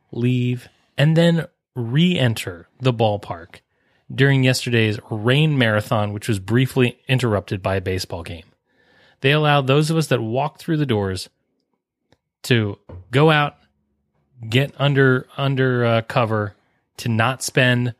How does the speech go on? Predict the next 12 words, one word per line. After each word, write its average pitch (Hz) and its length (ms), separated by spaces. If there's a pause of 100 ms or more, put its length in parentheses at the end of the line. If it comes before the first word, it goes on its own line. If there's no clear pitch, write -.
(200)
three 123 420
plus 107 420 (120)
hours, 107 540 (340)
six - 420
plus - 420 (120)
hours 104 380
waiting 113 300
for 113 100
the 107 60
game 101 180
to 98 60
start 95 360